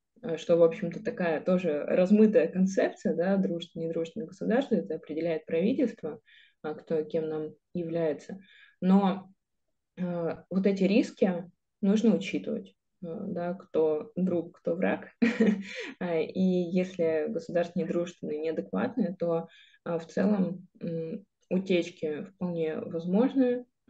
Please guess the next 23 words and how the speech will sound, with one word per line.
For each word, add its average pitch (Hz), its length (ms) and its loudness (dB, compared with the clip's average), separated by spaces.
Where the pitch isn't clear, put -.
э, 170 340 -8
и 180 680 -2
как - 140 -10
бы - 220 -8
сделать 208 420 8
с - 140 -10
ними, 196 420 2
э, 165 60 -6
на 170 300 0
межгосударственном 175 1000 2
уровне 202 520 4
что-то 202 300 -2
будет 170 340 -4
действительно 170 460 -6
сложно. 156 500 -2
Даже 196 260 6
на 196 500 2
национальном 208 760 4
уровне 170 540 0
расследования 170 920 -2
утечки 190 720 -2
персональных 170 640 -2
данных, 160 340 -2